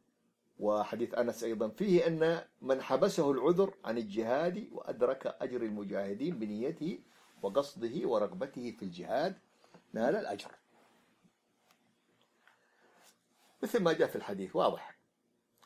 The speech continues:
أيضًا فيه أن ذلك يشمل النية بكل عمل صالح يهم ويعزم على فعله ثم يعجز عن إمضاء لعذر، وإن له أجر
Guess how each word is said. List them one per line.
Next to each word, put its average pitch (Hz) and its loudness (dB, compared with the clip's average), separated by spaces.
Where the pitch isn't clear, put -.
أيضًا 190 8
فيه 202 4
أن 160 2
ذلك 175 6
يشمل 180 6
النية 185 2
بكل 180 2
عمل 175 0
صالح 110 2
يهم 190 4
ويعزم 135 10
على 107 0
فعله 147 -2
ثم 110 -4
يعجز 107 4
عن 127 0
إمضاء 117 2
لعذر، 107 0
وإن 120 0
له 117 0
أجر 196 8